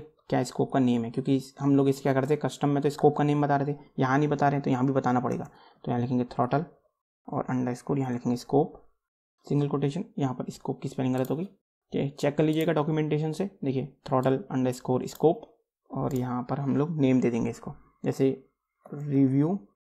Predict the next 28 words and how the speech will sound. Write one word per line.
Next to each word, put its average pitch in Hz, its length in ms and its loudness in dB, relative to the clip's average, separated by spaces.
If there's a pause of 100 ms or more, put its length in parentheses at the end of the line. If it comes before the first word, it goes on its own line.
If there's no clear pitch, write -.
(300)
और 139 180 2
अंडरस्कोर 135 560 0
लिस्ट 135 280 0
ही 143 60 2
देता 120 180 0
हूँ 117 60 -2
मैं 120 80 -4
इसको - 140 -8
नेम, 110 200 -8 (320)
ठीक 139 120 -2
है, 160 120 -4 (300)
और - 80 -6
अंडरस्कोर 127 540 -2
स्कोप, - 360 -4 (580)
ताकि 127 200 -2
पता 131 140 0
चले 127 180 0
ये 165 140 0
स्कोप 127 320 -2
वाला 110 160 -4
है, - 160 -16 (680)
ठीक 143 100 -2
है। 143 160 -6 (140)
इसी 147 200 -2
तरह 139 160 2
से 143 120 0
क्या 143 140 0
करूँगा, 147 300 0